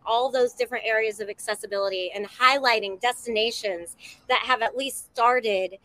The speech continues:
to accommodate these travelers better and to be able to tell the stories about what they're doing to improve accessibility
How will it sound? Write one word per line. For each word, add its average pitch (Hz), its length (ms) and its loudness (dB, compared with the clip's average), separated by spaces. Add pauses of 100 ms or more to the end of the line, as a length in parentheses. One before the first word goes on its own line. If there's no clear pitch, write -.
(380)
to 233 440 2
accommodate 226 640 0
these 214 180 -6
travelers 208 640 -2
better 170 460 -6
and 214 200 -2
to 220 120 -8
be 233 160 2
able 240 180 4
to 202 80 -12
tell 254 320 0
the 226 100 0
stories 226 800 2 (120)
about 208 300 2
what 233 280 0
they're 226 160 2
doing 214 400 -2 (340)
to 262 160 0
improve 262 380 -4
accessibility 214 800 -2